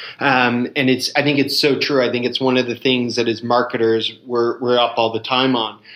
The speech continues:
I wanna, I wanna try and summarize and get your opinion on,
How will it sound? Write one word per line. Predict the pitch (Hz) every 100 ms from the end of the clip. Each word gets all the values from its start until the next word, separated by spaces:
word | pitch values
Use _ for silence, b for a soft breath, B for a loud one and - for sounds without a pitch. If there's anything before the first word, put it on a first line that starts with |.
| B B
I | 151
wanna, | 208 262
I | - 202
wanna | 302 392 - -
try | - 180
and | -
summarize | - 156 143 139 135 127 120
and | 120
get | 113 135 135
your | 123
opinion | 120 135 127 127 120
on, | 113 113